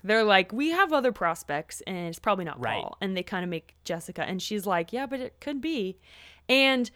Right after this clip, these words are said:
Speaker 1: what makes him maybe the Kwisatz Haderach is that he transcends even the Bene Gesserit's scheming. And, and in order to receive all his birthrights,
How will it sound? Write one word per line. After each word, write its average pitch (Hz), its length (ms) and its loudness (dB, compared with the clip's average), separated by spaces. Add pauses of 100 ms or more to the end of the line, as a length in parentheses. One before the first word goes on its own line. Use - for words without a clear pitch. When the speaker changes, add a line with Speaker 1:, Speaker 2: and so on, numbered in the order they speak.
(120)
Speaker 1:
what 247 180 6
makes 254 420 4
him 196 440 -2
maybe 208 340 2
the 185 120 -2
Kwisatz 190 440 -4
Haderach 190 420 2
is 175 140 -8
that 180 140 -2
he 226 220 -6
transcends 208 840 -2
even 220 280 -2
the 190 60 -2
Bene 175 280 -6
Gesserit's 196 640 -2
scheming. - 680 -4 (680)
And, 269 240 2 (180)
and 277 180 6
in 277 80 4
order 339 260 4
to 320 240 2
receive 240 380 0
all 247 120 2
his 233 200 0
birthrights, 269 720 -2